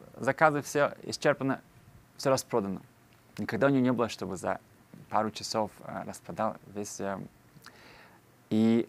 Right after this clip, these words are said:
когда он начал проверять на свою страничку и свои, свои, м, свою рекламу, он в ужасе понял, что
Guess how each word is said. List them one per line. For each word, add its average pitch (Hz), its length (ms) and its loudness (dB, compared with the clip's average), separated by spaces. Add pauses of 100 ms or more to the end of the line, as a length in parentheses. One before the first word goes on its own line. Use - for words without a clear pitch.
когда 110 220 -2
он 156 60 2
начал 139 220 -2
проверять 123 640 4 (340)
на 104 300 -4 (160)
свою 101 240 -6
страничку 113 640 -4
и 95 160 -4
свои, 98 380 -8
свои, 98 260 -10
м, 92 300 -8 (140)
свою 104 220 -6
рекламу, 127 440 0 (560)
он 113 200 0 (200)
в 117 260 -2
ужасе 131 520 0
понял, 131 400 0
что - 320 0